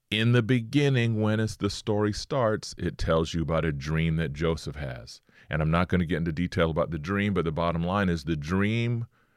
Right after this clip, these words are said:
that he had, he ended up sharing it with his brothers. Everybody's gonna end up bowing down to Joseph.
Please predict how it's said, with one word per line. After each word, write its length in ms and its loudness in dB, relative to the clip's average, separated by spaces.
that 200 4
he 100 2
had, 560 2
he 380 0
ended 260 2
up 120 2
sharing 320 0
it 40 0
with 180 0
his 120 -2
brothers. 560 -4
Everybody's 500 4
gonna 180 2
end 160 4
up 120 4
bowing 320 2
down 180 0
to 80 -2
Joseph. 520 -6